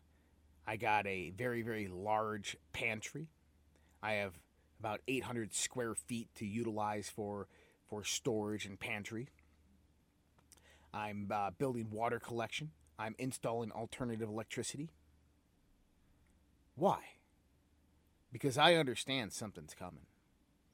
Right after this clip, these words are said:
There's something coming. There is a boulder rolling downhill. It is collecting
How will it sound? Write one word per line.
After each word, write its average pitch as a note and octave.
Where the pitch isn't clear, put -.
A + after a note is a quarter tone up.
There's D#3+
something G2+
coming. F#2
There D3+
is D#3+
a D#3
boulder B2
rolling G2+
downhill. F#2+
It A#2+
is A#2+
collecting C3+